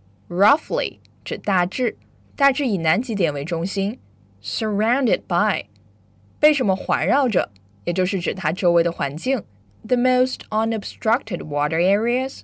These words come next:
of the world。Unobstructed是在obstructed前面加上了前缀on，表达相反的含义，指畅通无阻的，没有阻碍的。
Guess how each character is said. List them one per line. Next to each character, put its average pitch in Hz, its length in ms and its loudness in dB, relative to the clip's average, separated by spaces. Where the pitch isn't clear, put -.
of - 220 -6
the 151 100 -8
world。 196 500 0
Unobstructed 262 1120 0
是 262 200 -2
在 247 220 2
obstructed 214 840 -4
前 165 160 -8
面 160 120 -4
加 160 200 0
上 175 180 -4
了 160 120 -4
前 156 260 -8
缀 175 300 -2
on， 190 260 -2
表 190 200 4
达 190 160 4
相 302 280 -4
反 - 160 -2
的 147 60 -8
含 139 220 -8
义， 151 160 -8
指 196 140 0
畅 269 280 -4
通 277 160 0
无 233 180 0
阻 202 280 -6
的， 139 260 0
没 175 100 -4
有 190 140 4
阻 185 200 -10
碍 202 280 -2
的。 156 220 -2